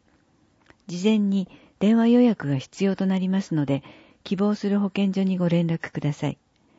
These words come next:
予約受付時間、月曜から金曜日。午前九時から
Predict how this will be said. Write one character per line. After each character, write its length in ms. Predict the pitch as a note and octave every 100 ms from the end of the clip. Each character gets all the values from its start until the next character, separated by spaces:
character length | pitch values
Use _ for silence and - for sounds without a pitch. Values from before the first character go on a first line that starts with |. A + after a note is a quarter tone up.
| _ _ _ _ _ _ _ -
予 100 | G3
約 300 | A3+ - A3
受 200 | - G#3+
付 240 | - G3+
時 140 | F#3
間、 240 | - A#2+ - _ _ _ _
月 260 | F#3 -
曜 220 | A#3+ B3+ A3
か 120 | C3+
ら 120 | A2
金 260 | - D#3+ D#3
曜 220 | C3 A2
日。 160 | E3+ - _ _ _ _ _ _ _ _ _ _ _ _ _
午 140 | A#3 A#3+
前 260 | G3+ C#3+
九 140 | - F3+
時 160 | D#3
か 160 | - A2+
ら 160 | -